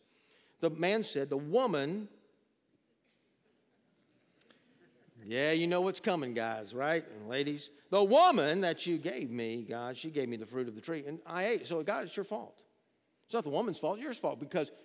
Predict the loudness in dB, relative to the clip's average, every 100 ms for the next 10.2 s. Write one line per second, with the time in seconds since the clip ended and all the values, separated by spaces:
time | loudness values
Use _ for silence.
0 | -12 -6 -4 -2 -2 0 -2 -6 -6 -4
1 | -4 -4 -6 -6 -6 -4 -4 -4 -4 -6
2 | -6 -8 -8 -10 -12 -14 -16 _ _ -16
3 | -10 -10 -10 -16 _ _ _ _ _ 0
4 | 2 4 2 0 -2 -6 -4 -4 -4 -4
5 | -4 -6 -4 -2 -2 -4 -10 -20 _ _
6 | _ 0 2 4 2 2 0 -2 0 0
7 | 2 2 2 2 0 0 2 2 0 -8
8 | -20 _ 2 4 2 0 -4 -4 -8 -8
9 | -6 -8 -8 -6 -6 -6 -10 -10 -12 _
10 | -12 -10